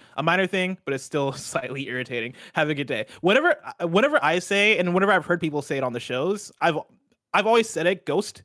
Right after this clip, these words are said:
singular, and I've always heard it, ghost. But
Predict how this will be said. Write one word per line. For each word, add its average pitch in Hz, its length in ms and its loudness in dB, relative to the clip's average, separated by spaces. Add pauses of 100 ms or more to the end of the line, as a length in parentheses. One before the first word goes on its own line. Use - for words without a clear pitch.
(140)
singular, 165 400 -4
and 170 80 0
I've 147 60 2
always 160 180 0
heard 151 200 -4
it, - 120 -12
ghost. 127 380 -6 (280)
But 180 320 2